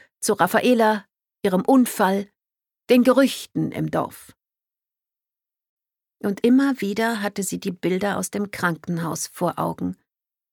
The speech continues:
Sah Heike, wie sie am Bett ihrer Tochter betete,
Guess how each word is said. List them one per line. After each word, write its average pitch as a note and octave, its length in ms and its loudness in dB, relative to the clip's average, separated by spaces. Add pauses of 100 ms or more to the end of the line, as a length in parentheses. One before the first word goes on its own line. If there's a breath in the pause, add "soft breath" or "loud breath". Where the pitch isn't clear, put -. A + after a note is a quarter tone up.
(640)
Sah G3+ 360 0
Heike, G3+ 680 -2
wie G3 180 -2
sie F#3 380 -4
am F3 200 -4
Bett G3 380 -6
ihrer F3 300 -6
Tochter G3 380 -4
betete, F#3+ 580 -4